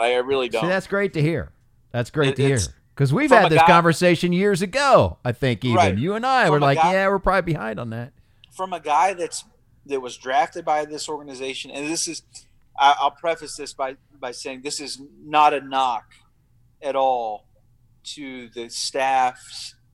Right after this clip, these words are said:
Speaker 1: and the, and the coaches that I've had in the past. But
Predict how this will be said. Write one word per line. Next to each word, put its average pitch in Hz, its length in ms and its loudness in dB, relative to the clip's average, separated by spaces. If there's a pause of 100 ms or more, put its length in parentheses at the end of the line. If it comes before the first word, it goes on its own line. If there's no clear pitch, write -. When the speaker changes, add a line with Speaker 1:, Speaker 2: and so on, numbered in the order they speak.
(220)
Speaker 1:
and 123 160 -14
the, 117 120 -12
and 117 120 -14
the 110 60 -14
coaches 127 460 -4
that 117 100 0
I've 107 120 -4
had 117 280 2
in 104 80 -12
the 95 80 -18
past. 107 640 -4 (720)
But 135 300 2